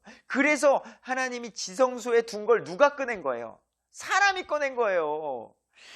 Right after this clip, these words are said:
하나님이 거룩하셔서, 하지만 우리를 사랑하시기에 그 하나님의 언약궤 안에 하나님의 임재를 통해서 내가 너희 이스라엘 백성을 지킨다는 것.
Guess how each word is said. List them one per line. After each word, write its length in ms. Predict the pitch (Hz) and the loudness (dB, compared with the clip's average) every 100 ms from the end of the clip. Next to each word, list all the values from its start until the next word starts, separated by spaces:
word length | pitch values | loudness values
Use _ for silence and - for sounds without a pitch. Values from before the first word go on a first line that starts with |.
| - - - | -20 -20 -16
하나님이 800 | - 285 294 277 226 247 220 156 _ _ _ | 0 2 4 2 -6 -8 -10 -12 _ _ _
거룩하셔서, 1160 | - 196 262 269 269 214 196 220 202 160 139 _ _ _ | -2 2 2 0 -2 -2 -4 -4 -2 -4 -8 _ _ _
하지만 480 | 285 269 254 247 | -12 -6 0 0
우리를 400 | 185 180 208 220 | 0 -6 -4 -6
사랑하시기에 1200 | 214 277 262 247 233 - 196 196 196 196 165 127 - _ _ _ | -4 -2 0 0 -2 -6 -10 -4 -2 0 -2 -4 -12 _ _ _
그 100 | 175 | -4
하나님의 480 | 196 220 220 208 202 | 0 2 0 -2 0
언약궤 480 | 156 175 208 208 196 | 0 2 0 -2 -4
안에 240 | 180 180 | -2 -2
하나님의 580 | - 240 220 196 196 135 | -4 -4 -6 -6 -8 -8
임재를 560 | 185 214 226 220 208 202 | -8 -8 -4 0 0 -2
통해서 400 | 190 180 185 - - - _ | -8 -2 -2 -2 -10 -20 _
내가 380 | 170 196 233 | 0 2 2
너희 300 | 185 139 180 175 170 | 2 0 0 -4 -10
이스라엘 360 | 175 214 208 | -8 -2 -2
백성을 360 | 190 185 196 190 | -2 -8 -8 -10
지킨다는 680 | 190 233 - - 247 185 139 | -8 -8 -8 -10 -2 -2 -2
것. 160 | 110 | -12